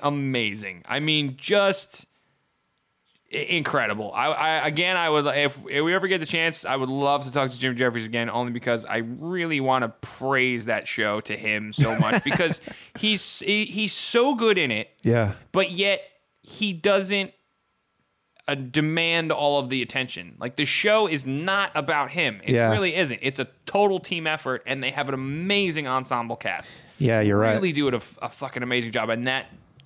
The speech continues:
Speaker 1: finale, holy shit, it was good.
Speaker 2: Oh, man.
Speaker 1: It was
Speaker 2: Now I'm
Speaker 1: really
Speaker 2: excited.
Speaker 1: good. It was funny.
Speaker 2: You can't, you, you can't watch it on, um, F X, can you?
Speaker 1: What do you mean?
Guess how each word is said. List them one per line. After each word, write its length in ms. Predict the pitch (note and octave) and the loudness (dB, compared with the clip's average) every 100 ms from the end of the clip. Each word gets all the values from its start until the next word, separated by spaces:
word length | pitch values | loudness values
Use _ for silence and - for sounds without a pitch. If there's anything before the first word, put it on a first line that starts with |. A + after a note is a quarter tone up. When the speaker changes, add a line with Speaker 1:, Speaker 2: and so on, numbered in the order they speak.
| _ | _
Speaker 1:
finale, 640 | - C#3 C#3 E3+ F#3 F#3+ - | -4 0 2 0 -2 -6 -10
holy 600 | - E3+ F3 D#3 C3+ C#3 | -4 0 0 0 -2 -2
shit, 360 | - C#3 A2+ - | -4 -2 -4 -4
it 100 | G#2+ | -12
was 140 | G2+ | -12
good. 260 | - F#2 F2 - | -12 -12 -12 -10
Speaker 2:
Oh, 200 | F#2 F2+ | -10 -8
man. 380 | F#2 F2+ F#2 G#2 | -8 -8 -8 -6
Speaker 1:
It 40 | A2 | 0
was 80 | G#2+ | 2
Speaker 2:
Now 60 | |
I'm 60 | G2+ | 4
Speaker 1:
really 120 | G2+ | 2
Speaker 2:
excited. 360 | C3+ G2+ G2 G2 | 2 4 4 0
Speaker 1:
good. 80 | - - | -6 0
It 120 | C#3+ | 2
was 160 | C3+ | 2
funny. 380 | - - F#3+ G#3 | 0 0 2 4
Speaker 2:
You 120 | D#3+ | 4
can't, 340 | - F3+ F#3 E3+ | 4 4 4 4
you, 140 | D#3 - | 2 4
you 280 | D#3+ E3 | 4 4
can't 240 | C#3+ F3+ D3 | 6 4 6
watch 320 | C#3+ D#3+ - | 4 4 4
it 80 | A#2+ | 4
on, 240 | A2+ A2 | 4 6
um, 480 | G#2+ G#2 G2+ G2+ - _ - | 4 4 4 2 -2 _ -2
F 200 | A2 - | 0 2
X, 240 | A2+ - | 0 0
can 180 | - G#2+ | 0 2
you? 160 | G2 G#2 - _ _ _ - | 2 -2 -14 _ _ _ -10
Speaker 1:
What 80 | |
do 80 | C3+ | -6
you 60 | |
mean? 100 | C3 | -6